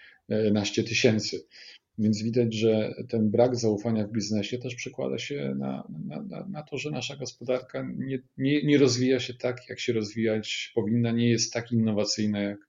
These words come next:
jak, e, innowacyjna być powinna, a przecież mamy bardzo wielu dobrych przedsiębiorców, mamy bardzo dużą kadrę inżynierską, która jest w stanie tworzyć nowe produkty, nowe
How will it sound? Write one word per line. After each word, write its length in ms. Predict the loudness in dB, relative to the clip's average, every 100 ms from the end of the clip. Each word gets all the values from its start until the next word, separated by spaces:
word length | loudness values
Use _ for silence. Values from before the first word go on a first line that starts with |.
| _ -20 -20 -20 -20 _ -4
jak, 360 | -4 -4 -8 -4
e, 480 | -2 0 0 -2 -2
innowacyjna 720 | 0 0 0 0 2 2 0
być 180 | -4
powinna, 420 | -6 -4 -2 -2 -4
a 40 |
przecież 360 | -10 -10 -8 -6
mamy 340 | -4 -4 -6 -12 _ _ _ _ _
bardzo 580 | -2 0 0 -2 -2 -2
wielu 460 | -4 0 2 4 2
dobrych 640 | 2 0 2 0 0 -10 -14
przedsiębiorców, 800 | -12 -8 -2 2 2 0 -6 -8
mamy 260 | -6 -6 -6
bardzo 540 | -6 -4 -4 -4 -6 _ _ -20 _ _ -20 -20 -8
dużą 460 | 4 6 6 2
kadrę 400 | 2 0 2 2
inżynierską, 720 | 2 0 2 4 4 2 -6 -6
która 180 | -2 2
jest 320 | 4 2 0
w 60 |
stanie 600 | -8 -8 -6 -6 -6 -10 -14 _ -18 -16 -18 _ -4
tworzyć 460 | 4 4 4 -4
nowe 220 | -2 0 0
produkty, 500 | -2 -4 -6 -6 -8
nowe 340 | -6 -6